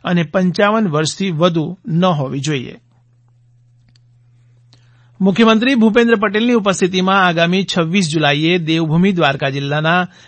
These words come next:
ગાંધવી ગામમાં રાજ્યકક્ષાના પંચોતેરમાં વન મહોત્સવની ઉજવણી કરાશે. ગામના પૌરાણિક અને ઐતિહાસિક મહત્વ ધરાવતા હરસિદ્ધિ માતા મંદિર ખાતે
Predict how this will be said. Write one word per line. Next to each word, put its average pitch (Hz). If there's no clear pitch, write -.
ગાંધવી 170
ગામમાં 156
રાજ્યકક્ષાના 185
પંચોતેરમાં 170
વન 165
મહોત્સવની 156
ઉજવણી 143
કરાશે. -
ગામના 202
પૌરાણિક 190
અને 175
ઐતિહાસિક 180
મહત્વ 160
ધરાવતા 147
હરસિદ્ધિ 170
માતા 147
મંદિર 139
ખાતે 160